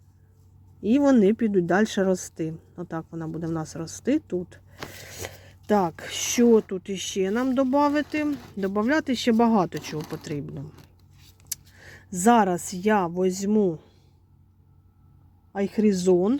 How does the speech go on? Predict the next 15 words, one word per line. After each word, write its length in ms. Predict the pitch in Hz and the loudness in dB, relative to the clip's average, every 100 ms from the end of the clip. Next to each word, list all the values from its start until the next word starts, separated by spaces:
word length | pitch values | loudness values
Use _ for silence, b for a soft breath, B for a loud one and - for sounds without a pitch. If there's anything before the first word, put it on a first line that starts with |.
| - 202 | -4 -2
Він 200 | 214 180 | 0 0
гарно 640 | 190 208 196 180 170 160 | 2 2 2 -2 -4 -4
виглядає 720 | 175 185 175 170 175 175 208 | -6 -2 -2 -2 0 0 0
в 60 | 226 | 0
композиціях, 800 | 247 240 247 254 233 233 220 | 0 2 2 2 2 0 0
мені 200 | 202 196 | 2 0
дуже 240 | 190 185 180 | 2 2 0
подобається. 680 | 180 185 294 247 180 175 170 B B - | -2 0 2 2 2 -2 -6 B B -2
Він 200 | 208 202 | 2 4
низенький 760 | 196 202 339 392 285 214 196 - | 4 4 4 4 2 -2 -6 -4
і, 420 | 247 269 311 339 339 b b b b _ | -2 0 2 0 -2 b b b b _
е, 220 | 185 180 | -4 -2
такий, 300 | 185 233 190 | 0 -2 0
знаєте, 300 | 185 240 202 | 2 2 2
приземистий. 1040 | 190 247 233 202 175 156 156 - - 160 | 0 0 2 2 2 -2 -8 -12 -14 -14